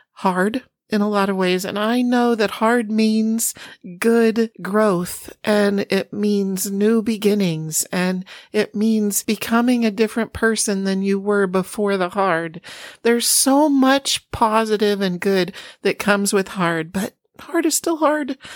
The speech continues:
So I would also appreciate prayers for her and appreciate prayers for us as we learn how to parent only one.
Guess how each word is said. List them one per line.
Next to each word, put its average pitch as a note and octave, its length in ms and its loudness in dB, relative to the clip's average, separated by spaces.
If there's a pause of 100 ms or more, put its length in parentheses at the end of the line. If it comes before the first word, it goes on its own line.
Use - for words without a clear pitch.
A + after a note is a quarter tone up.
(380)
So A#3+ 480 2
I B3 160 2
would A#3+ 240 0
also C4 340 0
appreciate A3+ 580 0
prayers G#3+ 360 -2
for F#3 220 -4
her C#4 380 2 (360)
and A#3 140 -2
appreciate - 560 -2
prayers G#3+ 340 0
for - 280 -2
us A3 300 0
as G3+ 220 -2
we G#3+ 220 0
learn G#3 540 0 (340)
how G#3+ 300 0
to A#3 180 -2
parent G#3+ 640 0
only G3+ 400 0
one. F#3+ 640 -2